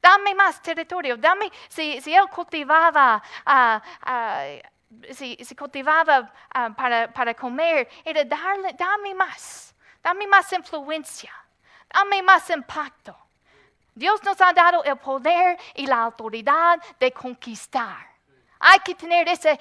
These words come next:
ese espíritu de conquistador que comienza a despertar en nosotros las posibilidades que hay en él. Porque el, el diablo te ha mentido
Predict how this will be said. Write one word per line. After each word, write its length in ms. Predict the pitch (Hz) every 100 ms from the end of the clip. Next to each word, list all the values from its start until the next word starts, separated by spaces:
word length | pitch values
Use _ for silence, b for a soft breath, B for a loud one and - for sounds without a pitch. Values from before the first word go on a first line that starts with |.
| B
ese 260 | 349 339 302
espíritu 800 | - _ - 370 381 381 381 359 B
de 140 | 302
conquistador 960 | - 269 - 254 - 254 226 196 - - _ b b
que 300 | 277 277 269
comienza 540 | 269 302 392 - 349
a 40 |
despertar 680 | 302 294 - 277 320 339 339 330 B
en 120 | 311
nosotros 440 | 285 - 277 262 B
las 320 | 254 370 403
posibilidades 1160 | - - 403 392 392 392 403 392 403 302 226 -
que 200 | 262 240
hay 320 | 226 220 208
en 100 | 196
él. 160 | 165 - - b b
Porque 200 | - 285
el, 280 | 302 294 277
el 220 | 262 262
diablo 500 | 226 247 339 330 285 - B
te 80 | 262
ha 120 | 302
mentido 600 | 349 320 453 466 262